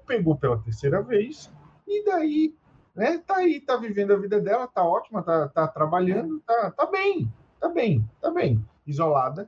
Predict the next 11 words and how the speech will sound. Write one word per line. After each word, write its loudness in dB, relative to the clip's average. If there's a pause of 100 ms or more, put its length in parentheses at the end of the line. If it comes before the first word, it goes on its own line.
obviamente, 0
mas -2
tá 2
bem. -2 (540)
A, 0
a, 0 (400)
a, -16 (260)
com 4
relação 0
à, 0 (480)
à 2